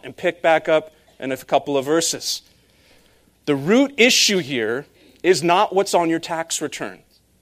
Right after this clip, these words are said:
The root issue here is the greater concern of the universal problem within every human heart. Granted, Jesus does not ask everyone to sell everything that you have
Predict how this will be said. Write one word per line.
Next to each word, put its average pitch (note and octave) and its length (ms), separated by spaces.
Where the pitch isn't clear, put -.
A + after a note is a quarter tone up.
The C3+ 80
root F#3 380
issue G3+ 380
here B2 380
is D3 200
the D#3+ 140
greater G3+ 400
concern C3+ 500
of C#3 140
the C#3 60
universal G3+ 600
problem C3+ 460
within C#3+ 280
every F3+ 280
human E3 320
heart. C3+ 280
Granted, F3+ 600
Jesus G#3 500
does F#3 280
not A3 240
ask A3+ 320
everyone F#3+ 420
to E3 120
sell E3+ 320
everything G3+ 440
that G3+ 200
you G#3 80
have D3+ 320